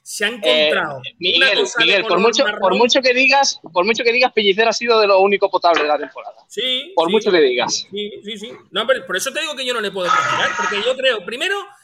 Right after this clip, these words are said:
Speaker 1: que ha sido fiel a sí mismo. No se ha
Speaker 2: Pero es que no,
Speaker 1: traicionado
Speaker 2: es que no,
Speaker 1: nunca.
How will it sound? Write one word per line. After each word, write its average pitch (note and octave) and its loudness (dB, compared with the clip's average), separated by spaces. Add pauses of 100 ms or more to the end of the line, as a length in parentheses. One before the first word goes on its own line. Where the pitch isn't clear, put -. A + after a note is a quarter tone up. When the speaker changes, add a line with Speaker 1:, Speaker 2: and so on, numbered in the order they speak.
(120)
Speaker 1:
que C4+ -2
ha C4 -2
sido E4+ -6
fiel D4 -4
a C4 -2
sí B3+ -12
mismo. D3 -14
No D#3+ -6
se F3 2
ha D#3+ 2
Speaker 2:
Pero E3+ 0
es F3+ -4
que G#3+ 0
no, G#3+ 0
Speaker 1:
traicionado F#3+ 0
Speaker 2:
es B3+ -10
que A3+ 2
no, A3+ 2
Speaker 1:
nunca. - -6